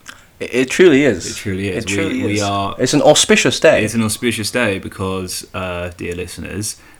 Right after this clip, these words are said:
Speaker 2: you may not know this, but through the magic of, uh, technology,
Speaker 1: Mm-hmm.
Speaker 2: uh, Samai and myself have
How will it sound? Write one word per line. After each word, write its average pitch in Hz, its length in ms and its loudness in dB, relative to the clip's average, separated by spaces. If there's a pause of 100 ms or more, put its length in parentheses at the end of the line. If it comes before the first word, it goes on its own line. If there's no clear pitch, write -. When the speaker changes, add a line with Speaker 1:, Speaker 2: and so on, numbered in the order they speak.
(200)
Speaker 2:
you 110 140 0
may 110 200 2
not 95 160 -2
know 110 200 0
this, - 200 -8
but 92 200 -8
through 101 180 -4
the 101 80 -4
magic 101 600 -4
of, 95 320 -6
uh, 95 440 -4 (140)
technology, 98 720 -6
Speaker 1:
Mm-hmm. 113 180 -6 (480)
Speaker 2:
uh, 92 520 -2 (460)
Samai 113 440 2
and 104 80 0
myself 104 500 0
have 90 200 -12